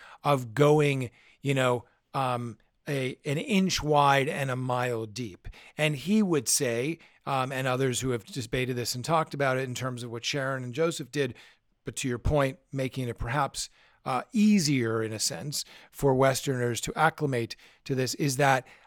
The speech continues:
uh, these are all distractions. If in the middle of the day you're talking, or if in the middle of the day you're listening with your mind intellectually,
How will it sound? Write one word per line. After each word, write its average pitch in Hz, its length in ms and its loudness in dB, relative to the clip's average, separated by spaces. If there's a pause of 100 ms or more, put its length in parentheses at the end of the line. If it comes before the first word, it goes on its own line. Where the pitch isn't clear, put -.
(120)
uh, 139 260 6
these 185 280 4
are 202 120 2
all 160 260 4
distractions. 131 720 -2
If 139 160 -6
in 156 120 2
the 156 100 2
middle 190 420 2
of 147 200 -2
the 135 120 -6
day 135 560 -2 (380)
you're 160 320 6
talking, 143 680 0
or 139 140 -4
if 131 80 -6
in 131 60 -10
the 143 60 -4
middle 175 180 -2
of 175 40 -2
the 165 60 -2
day 143 380 -2 (280)
you're 151 280 4
listening 143 680 -2
with 165 240 -4
your 170 240 2
mind 143 540 -2
intellectually, 143 1040 -4